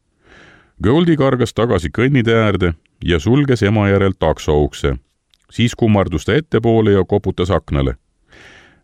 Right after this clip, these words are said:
"Õnnistatud päeva teile," ütles ta. Mulle meeldib pidada end tähelepanelikuks inimeseks, nagu vist meile kõigile. Ja kogu lugu kirja pannes on mul kiusatus lisada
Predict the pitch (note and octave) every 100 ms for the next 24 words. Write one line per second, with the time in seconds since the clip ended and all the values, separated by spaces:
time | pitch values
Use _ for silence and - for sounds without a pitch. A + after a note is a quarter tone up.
0 | - A2+ D3 C3+ B2 C3 B2 - G#2 E3
1 | D#3+ G2+ F#2+ D#2 C#2 - - D2+ C#2+ C#2
2 | C#2+ C2+ - _ _ _ _ _ _ _
3 | _ _ _ _ _ _ _ _ _ -
4 | G2+ C#3+ C#3 E3 F#3 C3 - D#3 D#3 C3+
5 | B2 A2+ - C#3 A#2+ G#2 G#2+ A#2 A2 A2+
6 | A#2 - B2+ F#2 D2 C2+ C2 - - _
7 | _ _ F2+ G2+ F#2 F#2+ - G#2 G#2+ A2
8 | A#2 E2+ D#2+ C#2+ - _ _ - - -
9 | - _ - G2 C#3 C3+ A#2 D#3 F3 B2
10 | C#3+ D3 A#2 A#2 A#2+ G#2+ - - _ -
11 | A2+ A2 G#2 - D3 D#3+ C3+ - G2 B2
12 | C#3 A2+ G#2+